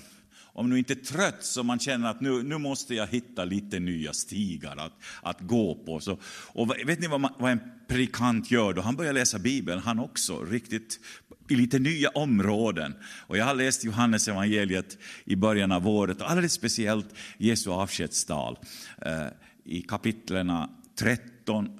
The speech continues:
fjorton, femton, sexton och sjutton. Det kallas Jesu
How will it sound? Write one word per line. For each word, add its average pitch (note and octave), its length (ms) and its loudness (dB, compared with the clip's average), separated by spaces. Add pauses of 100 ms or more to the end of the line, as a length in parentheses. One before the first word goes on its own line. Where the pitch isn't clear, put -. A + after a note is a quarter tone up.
(160)
fjorton, D#2+ 560 -4
femton, D2 760 -8
sexton - 600 0
och A#2+ 120 0
sjutton. - 500 -2
Det G2+ 80 0
kallas C3+ 480 -2
Jesu E2 340 -2